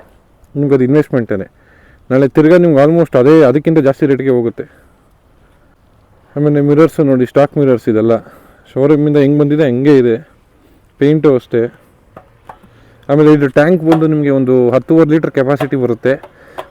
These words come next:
ಮೈಲೇಜ್ ಏನಿಲ್ಲ ಅಂದರೂ ನಾನು ಯೂಸರ್ ರಿವ್ಯೂ ಕೇಳಿದಾಗ ಒಂದು ಇಪ್ಪತ್ತೈದಿಂದ ಮೂವತ್ತು ಬರುತ್ತೆ ಸಿಟಿಲಿ. ಆ, ಅದು ಟೂ ಸ್ಟ್ರೋಕಿಗೆ ಸಾಕು. ಇದೆಲ್ಲ ಯಾರು ಮೈಲೇಜ್ ನೋಡಿ ತಗೊಳ್ಳಲ್ಲ ಗುರು, ಇದ್ರ ಕದರೇ ಬೇರೆ.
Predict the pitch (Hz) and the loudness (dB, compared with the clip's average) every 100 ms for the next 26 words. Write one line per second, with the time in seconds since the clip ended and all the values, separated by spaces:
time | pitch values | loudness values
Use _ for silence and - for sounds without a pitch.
0 | 120 120 147 170 180 156 165 185 175 175 | -2 2 4 6 4 4 4 4 2 2
1 | 170 170 185 196 190 - - 127 117 135 | 2 2 2 2 0 -8 -20 -14 -6 0
2 | 139 180 175 165 170 160 156 156 151 151 | 2 4 4 2 2 2 2 4 2 2
3 | 196 240 - _ _ _ _ _ 131 135 | 0 -4 -16 _ _ _ _ _ -2 0
4 | 143 139 131 131 131 135 - 185 - 185 | 2 2 4 4 4 2 2 0 4 4
5 | 180 190 175 170 185 170 170 170 165 160 | 4 4 4 2 2 2 0 2 -2 -2
6 | 151 175 170 - - _ _ _ _ _ | -2 -2 -4 -8 -20 _ _ _ _ _
7 | _ _ _ _ _ _ _ _ _ 135 | _ _ _ _ _ _ _ _ _ -8
8 | 135 127 123 120 120 123 160 160 190 190 | -6 -4 -2 -2 -2 0 0 0 0 0
9 | 175 175 - 143 156 127 - _ _ - | -2 -2 0 0 -2 -8 -12 _ _ -8
10 | 139 147 147 170 160 170 151 160 170 156 | 0 2 4 4 4 2 2 2 0 0
11 | 156 156 151 143 143 139 147 147 135 - | 0 2 2 2 0 2 2 2 0 0
12 | 127 143 143 123 135 | 0 2 2 2 0